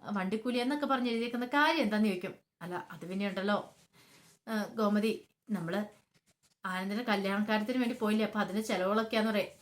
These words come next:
ആറ്റിക്കളഞ്ഞാലും ആറ്റിക്കളഞ്ഞാലും അളന്ന് കളയണം എന്നല്ലേ പറയുന്നേ, അപ്പൊ അതിന്റെ കണക്കുകളും കാര്യങ്ങളൊക്കെ എഴുതി വെച്ചിരിക്കുന്നാന്ന് പറയും. എല്ലാം വായിച്ചോട്ട് മീ-, ഗോമതി പറഞ്ഞു, "അല്ലല്ലോ ഇത്രയൊക്കെ ചെലവിന്റെ കാര്യം ഉണ്ടായിരുന്നോ? ഈ വള ഇച്ചിരി കൂടി പോയോന്ന് എനിക്കൊരു സംശയമുണ്ട്."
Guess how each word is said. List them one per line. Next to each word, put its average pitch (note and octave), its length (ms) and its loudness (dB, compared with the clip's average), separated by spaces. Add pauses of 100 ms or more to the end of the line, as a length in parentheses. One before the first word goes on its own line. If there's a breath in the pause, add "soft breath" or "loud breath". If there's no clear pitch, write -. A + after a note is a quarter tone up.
ആറ്റിക്കളഞ്ഞാലും G#3 760 2 (400 loud breath)
ആറ്റിക്കളഞ്ഞാലും C4+ 640 2
അളന്ന് B3+ 240 4
കളയണം B3 260 4
എന്നല്ലേ B3 240 2
പറയുന്നേ, G#3+ 480 2
അപ്പൊ - 160 -4
അതിന്റെ B3 240 2
കണക്കുകളും B3 480 0
കാര്യങ്ങളൊക്കെ A3+ 440 2
എഴുതി F#3+ 200 0
വെച്ചിരിക്കുന്നാന്ന് G#3+ 540 0
പറയും. E3 200 -4 (640 loud breath)
എല്ലാം F3+ 240 -4
വായിച്ചോട്ട് G3+ 400 -2
മീ-, G#3 200 0 (320)
ഗോമതി F3+ 320 -4
പറഞ്ഞു, G#3 280 2
"അല്ലല്ലോ F3+ 340 -4
ഇത്രയൊക്കെ G#3+ 460 -2
ചെലവിന്റെ A#3 380 0
കാര്യം A3+ 340 0
ഉണ്ടായിരുന്നോ? G#3+ 380 2 (280 loud breath)
ഈ E4 120 -6
വള B3+ 240 4
ഇച്ചിരി C#4+ 300 2
കൂടി B3+ 260 -2
പോയോന്ന് B3+ 400 2
എനിക്കൊരു A3+ 240 0
സംശയമുണ്ട്." F#3 500 -2